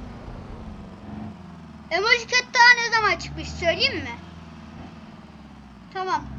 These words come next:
bu soruyu sen, siz istediniz. İki bin on sekizde çıkmış. Ne diyebiliriz ki arkadaşlar? Ne diyebiliriz ki?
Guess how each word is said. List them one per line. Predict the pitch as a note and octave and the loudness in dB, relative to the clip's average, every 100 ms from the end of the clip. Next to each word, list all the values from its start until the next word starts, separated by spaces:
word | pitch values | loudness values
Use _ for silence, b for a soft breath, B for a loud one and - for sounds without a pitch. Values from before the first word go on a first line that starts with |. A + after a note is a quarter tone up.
| - | -8
bu | D#4+ | -6
soruyu | - F4 F#4 | -6 -2 -2
sen, | F4 F#4 F4+ - - - | -2 -2 -2 -6 -10 -8
siz | F4+ | -8
istediniz. | E4+ - D4 C4+ G#3+ - - - - - - - - - - - - - - - - - | -8 -8 -6 -6 -6 -8 -10 -14 -16 -18 -18 -18 -18 -18 -18 -18 -18 -18 -20 -20 -14 -8
İki | E4+ G#4 | -6 -4
bin | A4+ A#4 A#4 | 4 6 6
on | |
sekizde | A4 G4+ G#4+ G4 - | 2 2 0 0 -2
çıkmış. | - - - - - C2+ - C2+ C#2 C#2 C#2 C2+ C#2 C#2 - - - D2 D2 C#2+ D2+ - - - - - - - - - - C2+ C2+ - - - - - - D2+ D2+ E2 - - - - - - - D#4+ | -4 -10 -12 -10 -10 -10 -10 -10 -10 -10 -10 -8 -8 -8 -8 -8 -10 -10 -10 -10 -10 -12 -14 -18 -20 -20 -20 -20 -18 -14 -12 -10 -10 -10 -12 -12 -14 -14 -14 -12 -12 -12 -12 -12 -12 -12 -12 -12 -10 -6
Ne | G#4 | -4
diyebiliriz | G#4 F4+ D#4+ F4+ C5+ - E4 | 0 0 0 -4 -6 -6 -4
ki | C#4 | -4
arkadaşlar? | C4+ - A3 - - - - | -4 -4 -4 -6 -8 -12 -8
Ne | E4 G4 | -6 -2
diyebiliriz | G4+ F4 F#4+ A4+ - | -2 -2 -4 -6 -8
ki? | - | -14